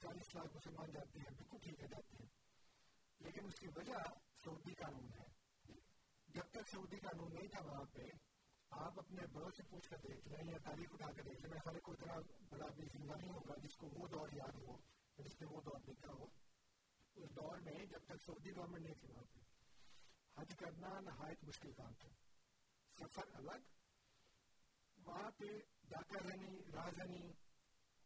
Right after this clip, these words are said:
چینا جھپٹی، لوگوں کا، حاجیوں کو ایکسپلائٹ کرنا، وہاں کے جو لوگ تھے، اور بڑی مشکل میں لوگ جاتے تھے وہاں پہ، بیمار ہوتے تھے بہت زیادہ۔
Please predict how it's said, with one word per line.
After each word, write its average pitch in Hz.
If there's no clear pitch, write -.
چینا 170
جھپٹی، 165
لوگوں 170
کا، 170
حاجیوں 180
کو 196
ایکسپلائٹ 165
کرنا، 160
وہاں 202
کے 208
جو 165
لوگ 135
تھے، -
اور -
بڑی 165
مشکل 175
میں 277
لوگ 170
جاتے 135
تھے -
وہاں -
پہ، -
بیمار 151
ہوتے 196
تھے 170
بہت 139
زیادہ۔ 123